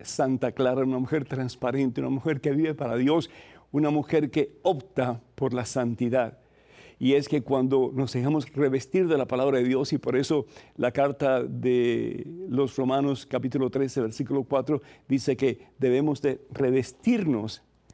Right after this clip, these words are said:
que estamos llamados a revestirnos de la presencia de Dios. Dice más bien, "Revístanse del Señor Jesús y no se dejen arrastrar por la carne para satisfacer sus deseos". Eso es precisamente lo que hace Clara, se deja revestir de la palabra de Dios.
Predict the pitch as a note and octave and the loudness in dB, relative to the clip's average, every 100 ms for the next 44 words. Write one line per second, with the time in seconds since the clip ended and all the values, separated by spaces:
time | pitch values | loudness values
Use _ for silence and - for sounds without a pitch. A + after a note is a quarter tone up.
0 | _ - - - D3+ D#3+ D#3 E3 D#3 C3 | _ -12 -8 -2 -2 0 0 0 0 -2
1 | D3+ C3 C3+ - - A#3+ F#3+ B2+ B2 A2+ | -2 0 -2 -4 -4 -2 0 0 -2 -4
2 | B2+ D3+ C#3+ D#3 C#3 E3+ E3+ - - - | -2 -2 0 0 2 2 0 -6 -20 -12
3 | - D#3+ E3+ D#3+ B2+ D#3+ D#3 C#3+ C#3+ G#3+ | -4 0 2 0 2 2 2 2 2 0
4 | G3 F3+ E3 E3 D3 C#3 C#3+ E3 F3 E3+ | 0 0 0 2 2 0 0 0 0 -4
5 | - B3 A3 - _ - _ _ _ - | 0 0 0 -8 _ -20 _ _ _ 0
6 | C#3+ C#3+ C#3+ D3 C#3+ C3 B2 - C#3 C3+ | 0 2 2 2 2 0 -2 -2 -2 -2
7 | - E3 C#3 C#3 C#3 D3 C3+ C3 - B2+ | -2 -2 0 0 0 0 -2 -2 -2 -4
8 | A#2 A2 A#2 C#3+ B2+ - - - - C3+ | -6 -10 -2 0 0 -2 -12 -20 -4 -2
9 | A2 B2 - B2+ A#2 - - C#3 D#3 - | 0 -2 -2 0 0 -4 -8 -4 -6 -6
10 | C#3 - C3+ C3+ C3 C3 B2+ A#2 C3 B2+ | -8 -6 -2 0 0 0 -2 0 -2 0
11 | C#3 B2+ - - _ _ C#3 B2+ A#2+ B2 | 0 -2 -6 -20 _ _ 0 0 0 -4
12 | - C3 C3+ C#3 C#3 - C#3 C3 B2 - | -2 -2 -2 -6 -10 -6 -4 -4 -6 -8
13 | - D3+ C3+ B2 A#2+ C3 A#2+ B2 B2 B2 | -2 0 0 -6 -6 -6 -4 -2 0 0
14 | A#2+ A#2 | 0 -6